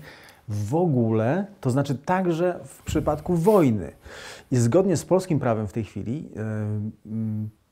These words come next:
Polska czy polscy żołnierze nawet w sytuacji wojennej nie mogą wykonać kary śmierci, czy to na,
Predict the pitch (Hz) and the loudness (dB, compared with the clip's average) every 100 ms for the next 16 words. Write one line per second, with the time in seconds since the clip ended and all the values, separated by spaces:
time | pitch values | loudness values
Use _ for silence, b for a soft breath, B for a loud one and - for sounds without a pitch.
0 | _ _ _ - 135 135 - - 151 151 | _ _ _ -2 2 2 0 -4 -4 -4
1 | - 127 - 107 120 120 131 117 107 143 | -6 -6 -2 0 2 4 2 0 0 0
2 | 123 143 151 - 120 127 - 107 101 123 | 0 -2 -4 -6 -4 -4 -2 -4 -2 0
3 | 123 113 110 143 156 123 143 170 156 131 | 0 0 -2 -2 0 2 2 2 0 -2
4 | 139 139 127 - 127 123 120 113 110 139 | -2 -4 -4 -6 -6 -6 -4 -6 -6 -12
5 | 143 139 120 117 | -8 -4 -4 -4